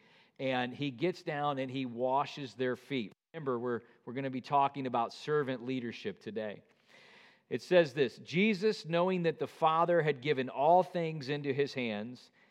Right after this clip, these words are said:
and that he had come from God and was going to God, rose from supper and laid aside his garments, took a towel and girded himself. After that, he poured water into a basin and began to wash the disciples' feet and wiped them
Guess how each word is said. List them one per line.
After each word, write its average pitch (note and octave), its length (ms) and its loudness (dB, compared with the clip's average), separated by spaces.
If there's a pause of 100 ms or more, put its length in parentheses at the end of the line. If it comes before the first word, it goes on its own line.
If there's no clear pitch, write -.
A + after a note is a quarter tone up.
(180)
and B2 120 -2
that C3+ 120 2
he C#3 80 2
had A#2+ 160 -2
come E3+ 280 2
from F3 240 -4
God C3 400 2
and C3 140 -6
was B2+ 160 -6
going D3 340 0
to C3 120 -8
God, A2 440 0 (340)
rose G3 340 8
from F#3 200 -2
supper D3 640 2 (260)
and C#3 220 -2
laid E3 180 6
aside D3+ 380 0
his C3+ 160 -6
garments, B2 640 0
took D#3 220 -8
a F3+ 60 0
towel C3+ 480 2
and C3 280 -6
girded C#3 360 2
himself. A2 560 -6 (800)
After E3+ 420 4
that, E3+ 180 4
he D#3 80 -2
poured C#3+ 340 2
water D#3 400 6
into F3 300 2
a - 20 2
basin B2 720 0
and C3+ 120 -4
began C3+ 420 -2
to D3 120 -4
wash C3 400 2
the C3+ 120 -6
disciples' A#2 640 -2
feet B2 400 -4 (760)
and B2+ 200 -2
wiped D3+ 320 4
them C3+ 320 0